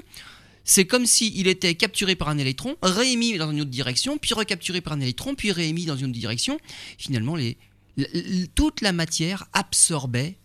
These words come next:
les photons. Et les photons, c'est la lumière. C'est-à-dire qu'il y a un moment dans l'univers, au tout début,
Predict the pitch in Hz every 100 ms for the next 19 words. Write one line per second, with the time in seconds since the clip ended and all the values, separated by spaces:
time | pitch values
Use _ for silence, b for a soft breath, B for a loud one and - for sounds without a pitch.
0 | _ - 117 139 160 135 - 107 - 139
1 | 220 175 196 254 170 147 147 156 226 170
2 | 113 _ _ _ _ _ _ B B B
3 | - 180 196 214 - 185 185 247 302 -
4 | 170 170 180 180 180 147 135 135 135 127
5 | 139 117 117 - 196 151 139 254